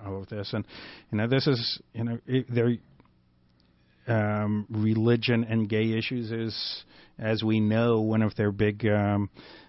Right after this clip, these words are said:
um, w-, ways of dividing, um, the liberal left, and, and we see this, uh,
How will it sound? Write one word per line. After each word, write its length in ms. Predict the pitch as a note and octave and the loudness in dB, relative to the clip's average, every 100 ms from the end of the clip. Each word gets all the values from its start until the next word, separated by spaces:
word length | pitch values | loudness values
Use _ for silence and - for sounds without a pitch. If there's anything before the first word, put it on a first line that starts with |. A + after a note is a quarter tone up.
| - A2+ | -14 -4
um, 640 | F#2+ F#2 F#2+ F#2+ G2 F#2+ - _ - | -2 -2 -2 -2 -4 -8 -18 _ -10
w-, 180 | G#2+ G#2 | -8 -6
ways 420 | G#2+ G#2+ G#2+ G#2 A2 | -2 2 2 2 0
of 320 | F#2+ G#2 F#2+ | -2 -4 -2
dividing, 800 | G#2+ F#2 G2+ G#2 G#2 G2+ G#2 G#2+ G#2+ | 0 2 2 2 2 0 -4 -6 -6
um, 480 | G2+ G2 G2 G2 F#2 | -4 -4 -4 -4 -6
the 220 | G2 G2 G2+ | -6 -6 -6
liberal 400 | G#2 G#2 A2 G#2 | -6 -4 -4 0
left, 400 | B2+ A#2 - - | 0 0 -4 -6
and, 160 | G2+ - - - - | -6 -8 -20 -20 -10
and 340 | A2+ A2 G#2+ | -2 0 2
we 80 | A2 | 0
see 220 | G#2+ C3 | 0 -2
this, 340 | A2+ A2+ G#2+ B2 A#2+ | 0 0 -2 -8 -8
uh, 80 | A#2+ | -8